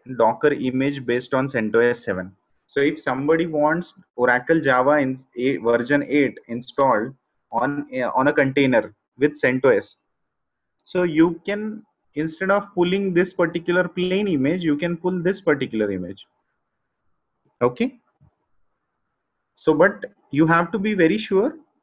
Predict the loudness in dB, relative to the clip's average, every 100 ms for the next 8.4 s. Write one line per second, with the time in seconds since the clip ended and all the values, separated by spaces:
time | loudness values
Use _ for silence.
0 | -6 -4 -4 -6 -8 -4 -2 0 -2 -4
1 | -2 0 0 -2 -4 -2 0 2 0 2
2 | 0 0 0 0 -2 0 2 2 0 -4
3 | 2 2 2 0 0 0 -2 -2 -2 0
4 | 0 2 2 0 0 -4 -2 -2 0 0
5 | 0 0 0 -2 -4 -6 -4 -4 -8 _
6 | _ _ -8 -6 -4 -2 -4 -8 _ _
7 | _ -6 -4 -2 0 2 2 2 0 0
8 | 0 -2 -2 -4